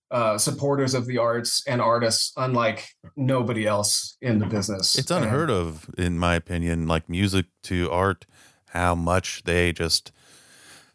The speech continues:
Speaker 2: push other people up.
Speaker 1: Yeah, and I mean, that's a,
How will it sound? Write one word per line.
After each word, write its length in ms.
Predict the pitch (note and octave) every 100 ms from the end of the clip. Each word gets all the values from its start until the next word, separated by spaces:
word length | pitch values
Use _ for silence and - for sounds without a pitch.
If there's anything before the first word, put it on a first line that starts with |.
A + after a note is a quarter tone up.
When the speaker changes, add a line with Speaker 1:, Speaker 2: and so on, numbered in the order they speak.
| _
Speaker 2:
push 340 | - G2 - - G2
other 240 | F#2+ F2+
people 380 | - F#2 E2+ D#2+
up. 320 | D#2 - - _ _ _ _ _
Speaker 1:
Yeah, 280 | D#3 C4+ A#3+
and 200 | D3 G3
I 40 | G#3+
mean, 160 | A3+
that's 280 | G#3+ A3 A3
a, 120 | A#3